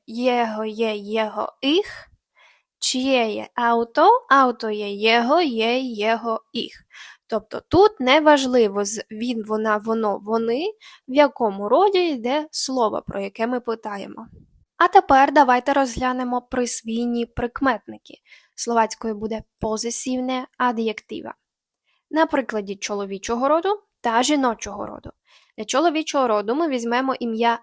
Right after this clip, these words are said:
Роберт. Ось тут він. Якщо ми питаємо, чий є камарад, тобто чий це друг,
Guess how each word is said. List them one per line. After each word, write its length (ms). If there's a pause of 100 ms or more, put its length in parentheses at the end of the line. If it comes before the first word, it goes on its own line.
(140)
Роберт. 800 (340)
Ось 200
тут 320
він. 160 (920)
Якщо 300
ми 100
питаємо, 760 (420)
чий 380
є 140
камарад, 800 (400)
тобто 300
чий 380
це 180
друг, 460